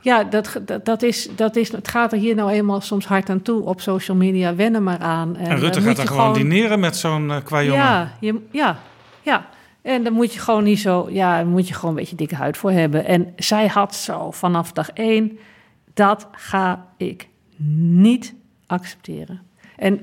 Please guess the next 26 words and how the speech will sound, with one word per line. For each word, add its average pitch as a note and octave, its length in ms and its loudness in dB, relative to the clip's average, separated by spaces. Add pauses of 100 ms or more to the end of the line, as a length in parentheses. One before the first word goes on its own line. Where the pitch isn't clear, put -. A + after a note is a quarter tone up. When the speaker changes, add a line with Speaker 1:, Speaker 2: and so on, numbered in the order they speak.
(120)
Speaker 1:
daar F3+ 200 2
heeft G#3+ 200 0
ze G#3+ 100 -4
denk G#3 240 -2
ik G3+ 120 -10
wel G#3+ 240 0
heel A3 180 0
veel G#3 160 -2
kiezers F#3+ 400 0
vanaf F3+ 380 0
dag E3+ 220 -4
één F3+ 320 0
mee, E3+ 420 0 (520)
ja, F3 420 0
credits F#3+ 480 0
mee F3 180 2
gewonnen, E3 420 2
omdat E3+ 220 0
mensen F#3 340 0
dat F3 240 -2
ook F3+ 320 -2 (340)
sterk F#3+ 400 0
vonden. D#3+ 400 -8 (600)
Speaker 2:
Over D#3 280 4
Rutte F3 260 2
gesproken. B2 760 -4